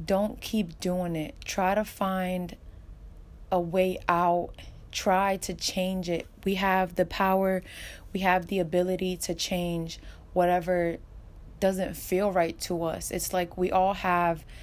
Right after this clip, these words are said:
a compass inside. We all have, you know, something inside of us that's leading us, that's guiding us, like an intuition that's telling us, "Hey,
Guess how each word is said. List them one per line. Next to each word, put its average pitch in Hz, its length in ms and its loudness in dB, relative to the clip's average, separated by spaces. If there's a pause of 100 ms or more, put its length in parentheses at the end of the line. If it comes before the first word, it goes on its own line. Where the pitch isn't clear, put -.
(240)
a 175 60 0
compass 196 560 -2
inside. 170 640 2
We 170 160 -2
all 175 260 4
have, 165 720 0 (1300)
you 214 160 2
know, 202 160 4
something 240 440 4
inside 208 400 4
of 190 120 2
us 196 140 6
that's - 340 2
leading 196 400 2
us, 170 240 0
that's 170 300 2
guiding 185 520 2
us, - 520 -6 (180)
like 175 260 2
an 170 120 0
intuition 175 1120 0 (500)
that's 180 380 4
telling 185 400 0
us, 170 320 0
"Hey, 175 480 2